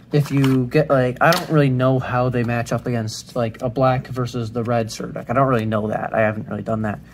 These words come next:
So, let's just open it up. Um, yeah, I'm gonna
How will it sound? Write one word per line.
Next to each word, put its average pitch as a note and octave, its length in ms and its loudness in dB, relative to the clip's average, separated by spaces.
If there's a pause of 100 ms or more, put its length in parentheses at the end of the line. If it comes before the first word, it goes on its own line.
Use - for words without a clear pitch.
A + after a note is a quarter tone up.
(380)
So, F3 360 2 (540)
let's - 120 -16
just - 160 -10
open C3 300 0
it A#2 120 0
up. F#3+ 340 4 (640)
Um, B2 680 -2 (240)
yeah, B2+ 160 2
I'm D#3+ 220 4
gonna C3+ 280 4